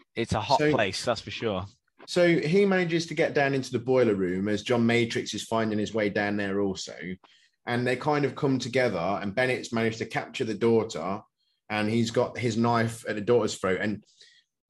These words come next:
Speaker 2: and what is it? Matrix manages to convince him to put down all of his weapons to have a fair fight. And Bennett, <laughs> being,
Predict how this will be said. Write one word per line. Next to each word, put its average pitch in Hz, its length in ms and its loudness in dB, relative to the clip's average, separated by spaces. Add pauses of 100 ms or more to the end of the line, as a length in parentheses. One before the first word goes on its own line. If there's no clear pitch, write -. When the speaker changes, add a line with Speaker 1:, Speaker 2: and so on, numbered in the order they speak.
(260)
Speaker 2:
and 127 380 -4 (320)
what 175 220 -2
is 170 160 0
it? - 280 -2 (200)
Matrix 160 640 -2
manages 147 420 -2
to - 60 -20
convince 139 500 0
him 135 140 2
to 123 140 -6
put - 200 0
down 131 200 2
all 135 120 4
of 131 60 6
his 127 140 0
weapons 135 420 -2
to - 80 -2
have 101 80 0
a 98 60 -4
fair 110 260 0
fight. 120 420 0
And 101 140 -4
Bennett, 104 480 0 (420)
<laughs> - 560 -8
being, 180 300 6